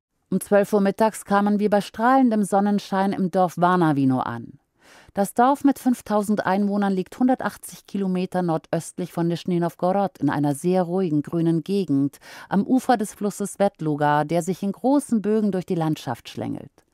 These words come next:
Der Fluss darf aus ökologischen Gründen nicht mit Schiffen befahren werden.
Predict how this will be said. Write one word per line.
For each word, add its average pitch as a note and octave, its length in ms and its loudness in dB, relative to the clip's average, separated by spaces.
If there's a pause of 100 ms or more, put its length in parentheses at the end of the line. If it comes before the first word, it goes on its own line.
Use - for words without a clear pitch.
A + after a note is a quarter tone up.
(460)
Der F#3+ 100 2
Fluss A3 360 0
darf G3 200 2
aus - 160 -2
ökologischen E3 680 -2
Gründen F3 560 -2
nicht - 260 -4
mit F#3 140 -4
Schiffen F3+ 320 -2
befahren A#2+ 460 -4
werden. A#2 340 -12